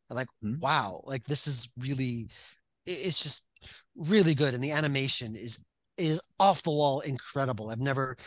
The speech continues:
Speaker 1: played, uh, um, hello, Oliver. Um, he's just sort of sneaking over there behind me on the couch.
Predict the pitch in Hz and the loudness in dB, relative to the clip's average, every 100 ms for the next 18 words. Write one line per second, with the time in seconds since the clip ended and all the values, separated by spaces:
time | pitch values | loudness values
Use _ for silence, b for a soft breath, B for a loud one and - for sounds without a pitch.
0 | B B _ - - 139 123 120 - 90 | B B _ -8 -2 0 0 -4 -8 -8
1 | 131 120 120 135 117 107 101 196 165 110 | -6 -4 -6 -6 -8 -6 -6 -4 -2 -4
2 | 107 139 B B B - 143 131 123 120 | -6 -10 B B B -6 0 2 0 -4
3 | 113 _ - 120 117 113 117 107 - 120 | -10 _ -10 -8 -2 -2 -2 -2 -2 -4
4 | 113 110 110 110 110 110 113 110 117 107 | -8 -10 -8 -10 -8 -10 -8 -8 -8 -8
5 | 113 110 123 | -10 -10 -10